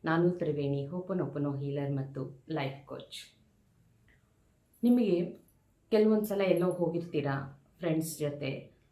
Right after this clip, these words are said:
ಅಥವಾ ಮನೆಯಲ್ಲೇ ಕೂಡ ಯಾರಾದ್ರೂ ಒಂದು ಮಾತು ಅಂತಾರೆ. ಎಷ್ಟೊಂದು ಮಾತುಗಳಂತ ಇರ್ತಾರೆ, ಅದಕ್ಕಿಂತ ಕಡೆಯಾಗಿ ನೀವು ವಾದ ವಿವಾದ ಮಾಡ್ಕೊಂಡಿರ್ತೀರಾ, ಅವಾಗೆಲ್ಲ ಕೂಡ ನಿಮ್ಗೆ ಅಷ್ಟು ಹರ್ಟ್ ಆಗಿರಲ್ಲ.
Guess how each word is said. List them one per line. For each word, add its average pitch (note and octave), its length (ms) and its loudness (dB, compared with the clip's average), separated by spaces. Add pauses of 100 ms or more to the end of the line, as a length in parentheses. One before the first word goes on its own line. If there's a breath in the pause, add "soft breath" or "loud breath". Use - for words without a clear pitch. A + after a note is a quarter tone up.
(100)
ಅಥವಾ F#3+ 220 0
ಮನೆಯಲ್ಲೇ F3 500 6
ಕೂಡ D#3+ 140 0
ಯಾರಾದ್ರೂ C#3 680 -2
ಒಂದು A#3+ 280 4
ಮಾತು E3+ 380 2
ಅಂತಾರೆ. C#3 540 -2 (760 soft breath)
ಎಷ್ಟೊಂದು A#3 340 4
ಮಾತುಗಳಂತ A3+ 560 4
ಇರ್ತಾರೆ, E3+ 360 0
ಅದಕ್ಕಿಂತ F#3 420 -2 (420 loud breath)
ಕಡೆಯಾಗಿ F#3 520 4
ನೀವು E3 480 4
ವಾದ E3 280 2
ವಿವಾದ D#3+ 360 0
ಮಾಡ್ಕೊಂಡಿರ್ತೀರಾ, D3+ 880 -2
ಅವಾಗೆಲ್ಲ G3 460 2
ಕೂಡ G#3 220 0
ನಿಮ್ಗೆ F#3 260 0
ಅಷ್ಟು G3 440 0
ಹರ್ಟ್ E3+ 300 2
ಆಗಿರಲ್ಲ. C3+ 440 -4